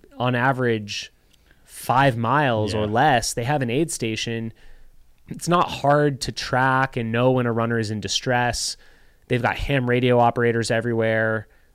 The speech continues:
Speaker 1: Um, so that's a, that's a reason where, like, they can't justify using it there. And then I think for the runner tracking even, they're tracking the runners through every aid station with their volunteer teams. So,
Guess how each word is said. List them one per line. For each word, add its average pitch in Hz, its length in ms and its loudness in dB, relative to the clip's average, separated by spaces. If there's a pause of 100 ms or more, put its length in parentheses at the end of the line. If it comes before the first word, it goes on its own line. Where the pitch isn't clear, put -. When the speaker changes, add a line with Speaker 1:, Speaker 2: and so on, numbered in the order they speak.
Speaker 1:
Um, 98 560 -8
so - 140 0
that's 175 180 2
a, 123 120 0 (560)
that's 151 240 4
a 180 80 4
reason 139 340 4
where, 120 160 4
like, 110 300 0
they 117 100 0
can't - 400 -4
justify 127 520 -2
using 113 340 -4
it 104 160 -8
there. 123 540 0 (800)
And 131 120 0
then 135 80 4
I 127 80 4
think 165 220 -2
for 151 120 0
the 135 80 4
runner 127 200 2
tracking 160 520 0
even, 113 260 -2
they're 113 140 -2
tracking 139 520 -2
the 117 100 0
runners 113 540 -2
through 127 220 -2
every 113 220 0
aid 117 140 -2
station 117 340 -4
with 107 100 -6
their 110 100 -4
volunteer 104 500 -4
teams. 139 500 -2
So, 113 380 0